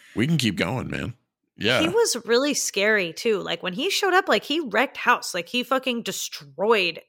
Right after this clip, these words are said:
Speaker 1: Oh, yeah.
Speaker 2: everybody. He knocked out all of the Guardians. Like, and
Speaker 1: Yeah.
Speaker 2: they weren't as a team, which again, hallway scene, fucking fire.
Speaker 1: Mm-hmm.
Speaker 2: Uh, when everyone gets back as a team. Rocket,
Speaker 1: Yep.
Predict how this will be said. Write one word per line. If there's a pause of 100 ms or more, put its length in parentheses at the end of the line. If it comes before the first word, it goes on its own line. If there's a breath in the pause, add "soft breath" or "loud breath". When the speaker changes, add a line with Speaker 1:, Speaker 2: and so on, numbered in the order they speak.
Speaker 1:
Oh,
yeah.
Speaker 2:
everybody.
He
knocked
out
all
of
the
Guardians.
Like,
and
Speaker 1:
Yeah.
Speaker 2:
they
weren't (100)
as
a
team, (280 loud breath)
which
again, (160)
hallway
scene, (120)
fucking
fire. (160)
Speaker 1:
Mm-hmm.
Speaker 2:
Uh,
when
everyone
gets
back
as
a
team. (100)
Rocket,
Speaker 1:
Yep.